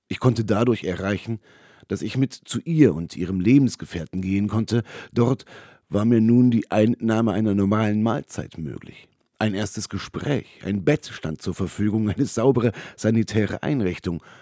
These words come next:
und ein neues Gefühl von Schutz. Denn der Aufenthaltsort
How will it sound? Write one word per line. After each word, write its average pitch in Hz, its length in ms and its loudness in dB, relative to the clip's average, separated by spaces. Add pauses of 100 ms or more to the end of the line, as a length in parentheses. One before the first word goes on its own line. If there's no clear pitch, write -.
(380)
und 104 220 -4
ein 98 140 2
neues 107 300 4
Gefühl 127 420 0
von 76 380 -10 (340)
Schutz. - 640 -14 (580)
Denn 87 160 -2
der - 140 0
Aufenthaltsort - 800 -6